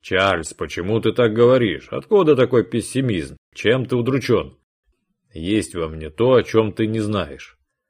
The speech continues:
о чём не знает никто. Но этот груз тянет меня назад.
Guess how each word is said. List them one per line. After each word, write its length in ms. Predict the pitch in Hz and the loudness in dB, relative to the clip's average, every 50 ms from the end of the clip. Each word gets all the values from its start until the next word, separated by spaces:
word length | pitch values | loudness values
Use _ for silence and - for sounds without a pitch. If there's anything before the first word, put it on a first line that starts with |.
| _ _ _ | _ _ _
о 100 | - - | -18 -10
чём 240 | - 135 143 139 | -4 -2 -2 0
не 100 | 127 113 | 0 -2
знает 400 | 101 90 98 101 101 98 90 - | -2 -2 -2 -2 -2 -2 -2 -4
никто. 460 | 98 95 90 - - - 80 69 - _ _ _ _ _ _ _ _ _ _ _ _ _ - | -6 -8 -8 -8 -10 -10 -10 -10 -10 _ _ _ _ _ _ _ _ _ _ _ _ _ -10
Но 140 | 87 95 104 | -4 -2 0
этот 280 | 107 - 117 104 98 | 0 2 2 0 0
груз 320 | 98 110 113 120 107 - - | 0 0 0 0 -2 -4 -4
тянет 380 | - 143 139 127 113 98 - | -2 0 0 0 0 -4 -6
меня 240 | - 95 92 90 90 | -6 -6 -6 -6 -4
назад. 500 | 87 95 98 90 87 - 71 - - | -4 -4 -4 -4 -6 -10 -14 -18 -20